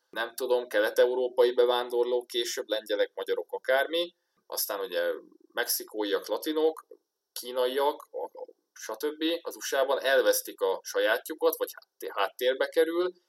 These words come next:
és ez az új identitás, ez így összekeveredik, és kialakul valami új. És ez lehet egy szerves, évtizedeken, századokon át zajló folyamat,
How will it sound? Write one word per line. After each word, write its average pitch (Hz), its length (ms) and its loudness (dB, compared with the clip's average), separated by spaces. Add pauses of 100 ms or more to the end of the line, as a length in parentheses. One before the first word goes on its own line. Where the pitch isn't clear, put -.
(160)
és - 160 -8
ez 120 80 -4
az 131 140 -4
új 160 180 0
identitás, 131 680 0
ez 135 120 -8
így 131 140 -10
összekeveredik, 113 920 -2 (140)
és - 340 -8
kialakul 151 500 6
valami 131 360 4
új. 92 400 -8
És - 160 -6
ez 131 100 -8
lehet 170 240 6
egy 107 80 -2
szerves, 135 680 2 (180)
évtizedeken, 123 840 -2
századokon 107 680 -2
át 107 200 -2
zajló 104 340 4
folyamat, 139 640 0